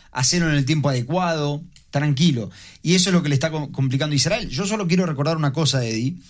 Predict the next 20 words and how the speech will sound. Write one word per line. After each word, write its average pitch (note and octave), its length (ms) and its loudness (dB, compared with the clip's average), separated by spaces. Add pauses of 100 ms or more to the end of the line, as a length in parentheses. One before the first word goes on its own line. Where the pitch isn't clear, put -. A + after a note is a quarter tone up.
(300)
eh, A#2+ 560 2
que E3+ 160 4
es F3+ 100 4
que E3 420 -2
cuando C#3+ 480 0
fue G3+ 180 -4
el A3+ 80 -2
ataque F3+ 300 -4
del C#3 120 -2
siete D#3+ 200 0
de D#3 60 -4
octubre, B2+ 640 -4
según D#3+ 380 0
reportes, D3 600 0
no B2 80 -2
es C3 80 0
algo C#3+ 160 0
que B2 60 -2
tengamos C3+ 240 0
confirmado, B2 640 -2